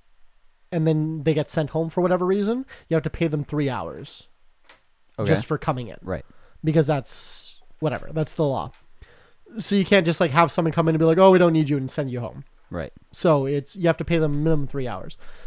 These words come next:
Speaker 1: So that's, like, forty-five bucks I just fucking threw down the drain. Because I had them come in, they packed up, went to the market, and then it got canceled, like, an hour before.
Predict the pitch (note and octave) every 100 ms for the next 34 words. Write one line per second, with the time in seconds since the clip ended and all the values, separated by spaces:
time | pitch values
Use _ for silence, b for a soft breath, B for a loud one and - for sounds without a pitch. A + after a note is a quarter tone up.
0 | b - A#3 C4 B3+ F3+ - - - -
1 | - F3+ F3+ F3 D3+ D#3 D3+ B2+ - C#3+
2 | C3 D3 C3 B2 A#2+ A2+ - D3+ _ _
3 | - - - - _ - _ - _ _
4 | _ _ _ _ - - - D3 D3 E3
5 | D3 C3+ D#3 D#3+ E3 D3+ C#3+ E3+ D3+ C#3
6 | E3+ - - - - - - - _ C#3+
7 | C#3 E3 E3 D3+ C#3 D3+ - D3+ C#3+ C#3+
8 | D3+ C#3+ D3 C#3+ D#3+ D3+ D3+ C#3 C3+ C3
9 | A#2+ B2 G#2 C2+